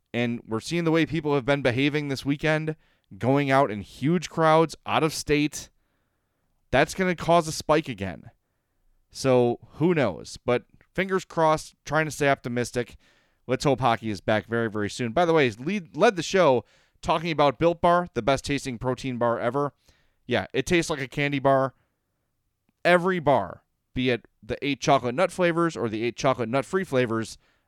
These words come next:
every bar is covered in one hundred percent chocolate, and it's real chocolate.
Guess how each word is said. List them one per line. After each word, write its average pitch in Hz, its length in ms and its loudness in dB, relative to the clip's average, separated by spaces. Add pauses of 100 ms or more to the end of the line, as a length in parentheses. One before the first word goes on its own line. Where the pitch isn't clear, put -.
(120)
every 165 260 2
bar 123 240 2
is 107 120 -4
covered 107 280 -4
in 95 200 -8
one 147 160 -4
hundred 135 240 -8
percent 113 260 -6
chocolate, 107 400 -4
and 196 140 -6
it's 180 140 -10
real 135 360 -2
chocolate. 160 500 -2